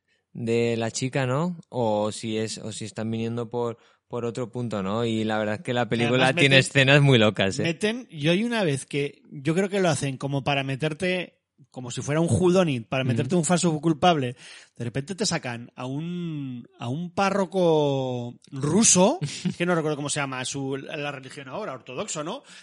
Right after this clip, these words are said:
Speaker 2: Pregun-, sale una señora de un, "¿Usted qué hace? ¿Películas de terror?". "Qué poco me gustan las pelis de terror", o algo así. Es en plan de, "¿Pero y por qué meten esto?". <laughs> Yo no sé si es para, para que nos creemos que puede ser uno de los a-, de lo-, del asesino o n-,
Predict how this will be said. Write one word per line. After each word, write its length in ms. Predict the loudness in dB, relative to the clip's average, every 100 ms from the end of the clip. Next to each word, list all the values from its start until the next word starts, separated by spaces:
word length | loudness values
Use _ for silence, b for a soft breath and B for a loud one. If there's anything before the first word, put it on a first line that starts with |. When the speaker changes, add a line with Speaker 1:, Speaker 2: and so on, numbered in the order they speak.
| B _
Speaker 2:
Pregun-, 300 | -8 -6 -6 -8
sale 220 | -6 -4
una 120 | -2
señora 220 | -4 -2 -2
de 80 |
un, 160 | -2 -6 b b b
"¿Usted 260 | -10 -8 -6
qué 140 | -4
hace? 180 | -4 -6
¿Películas 400 | -6 -4 -2 -2
de 100 | -4
terror?". 540 | -4 2 2 0 -10 _
"Qué 160 | -10 -6
poco 340 | -2 -2 -2
me 80 | -2
gustan 340 | 0 0 -2 -2
las 120 | -4
pelis 280 | -4 -4 -4
de 80 |
terror", 300 | -6 -6 -4
o 20 | -4
algo 140 | -6
así. 180 | -6 -6
Es 80 | -6
en 100 | -6
plan 160 | -8
de, 120 | -10
"¿Pero 160 | -14 -16
y 20 |
por 220 | -16 -18
qué 100 | -16
meten 320 | -12 -6 -4 -4
esto?". 340 | -6 -8 -10
<laughs> 120 | -10 -8
Yo 160 | -6
no 140 | -4 -6
sé 300 | -4 -8 -8 _
si 180 | -12 -10
es 100 | -10
para, 320 | -8 -6 -6 -8 -14 -16 -12
para 140 | -8
que 80 | -6
nos 120 | -6
creemos 320 | -6 -6 -4 -4
que 120 | -2
puede 160 | 0
ser 100 | 0
uno 120 | 0 0
de 60 |
los 160 | -2 -2
a-, 120 | -6
de 280 | -8 -8 -4
lo-, 140 | -2
del 220 | -2 -2
asesino 560 | -2 -4 -8 -8 -8 -8
o 240 | -8 -6
n-, 120 | -6